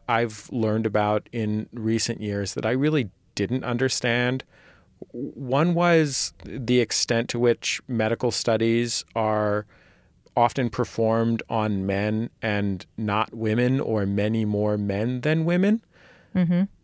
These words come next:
Speaker 1: Which, I mean, like, for one thing, m-, men are on average much bigger than women.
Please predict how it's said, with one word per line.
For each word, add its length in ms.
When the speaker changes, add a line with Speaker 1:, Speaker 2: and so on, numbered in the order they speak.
Speaker 1:
Which, 520
I 60
mean, 240
like, 200
for 200
one 260
thing, 380
m-, 200
men 720
are 480
on 200
average 460
much 240
bigger 300
than 240
women. 360